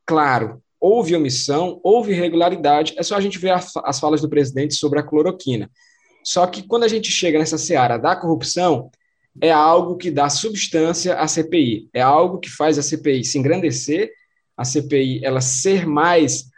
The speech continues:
acompanhada por conta dessas denúncias de corrupção, e eu acho que esse deve ser o caminho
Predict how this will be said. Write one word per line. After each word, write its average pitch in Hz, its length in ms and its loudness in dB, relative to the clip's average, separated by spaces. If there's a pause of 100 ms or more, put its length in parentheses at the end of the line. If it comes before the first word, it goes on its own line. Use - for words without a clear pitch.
acompanhada 139 880 -2 (380)
por 131 160 -6
conta 147 240 -2
dessas 135 260 0
denúncias 131 300 0
de 127 60 -2
corrupção, 139 500 -2 (180)
e 180 60 -2
eu 180 140 6
acho 180 240 0
que 165 180 2
esse 175 300 -2
deve 170 260 2
ser 180 220 -2
o 175 100 -4
caminho 190 600 0